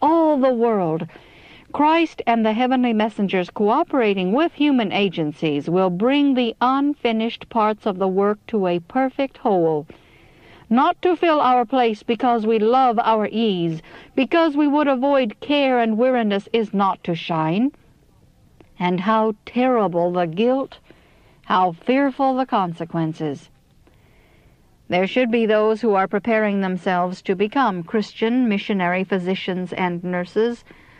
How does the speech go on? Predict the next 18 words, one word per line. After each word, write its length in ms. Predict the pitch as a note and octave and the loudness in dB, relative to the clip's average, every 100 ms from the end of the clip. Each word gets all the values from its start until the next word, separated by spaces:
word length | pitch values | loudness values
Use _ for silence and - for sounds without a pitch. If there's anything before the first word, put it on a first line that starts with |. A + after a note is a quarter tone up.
| - - - - | -20 -20 -20 -2
Doors 420 | C4+ C4+ C#4 B3+ | 2 4 4 2
will 140 | B3+ A#3+ | 0 0
then 260 | B3+ C4+ | 2 2
be 180 | C4 B3 - | 2 0 0
opened 500 | C#4+ C4 A#3 G3 F#3+ | 0 0 0 0 0
into 220 | A3+ C4 | 2 2
the 140 | B3 | 0
families 640 | A#3+ C4+ B3+ A3+ G#3 G#3 G3 | 0 0 2 2 0 0 0
of 100 | G3 | 0
the 220 | G#3+ - | 0 2
higher 320 | D#4 D#4 B3 | 2 2 2
classes 580 | G#3+ B3 A#3 A#3+ B3+ A#3+ A#3+ | 0 0 2 0 -2 -2 0
as 280 | D4+ D#4+ | 0 0
well 280 | A3 F#3 F3 | 0 0 0
as 160 | F3+ G3 | 0 0
among 300 | G3+ G#3 G#3 | 0 2 2
the 120 | G#3+ | 2
lowly. 480 | G#3+ A3 A#3 C4+ | 2 2 0 0